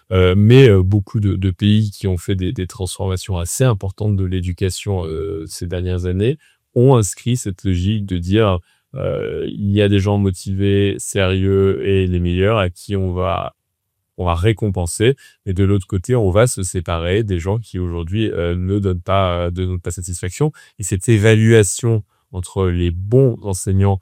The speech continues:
et des enseignants qui, je ne vais pas dire mauvais, mais en tout cas qui n'ont pas un impact positif sur les élèves qui sont, euh, en face, euh, d'eux,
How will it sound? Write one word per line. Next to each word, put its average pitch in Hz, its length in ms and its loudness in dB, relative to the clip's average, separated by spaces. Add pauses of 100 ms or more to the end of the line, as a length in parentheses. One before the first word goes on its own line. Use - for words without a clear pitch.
(180)
et - 80 -10
des 90 160 0
enseignants 95 420 0
qui, 87 380 -10 (340)
je 87 140 -12
ne 85 80 -8
vais 92 100 -2
pas 95 120 0
dire 98 180 4
mauvais, 139 380 6
mais 95 120 -2
en 85 60 -2
tout 92 140 -10
cas 110 160 0
qui 92 180 -8
n'ont 90 160 0
pas 104 160 -2
un 101 100 2
impact 95 400 -2
positif 104 560 -4
sur - 180 -10
les 90 180 -4
élèves 92 220 0
qui - 160 -18
sont, 90 280 -6
euh, 85 60 -4
en 85 240 -6
face, - 340 -8
euh, 82 160 -6
d'eux, 113 300 2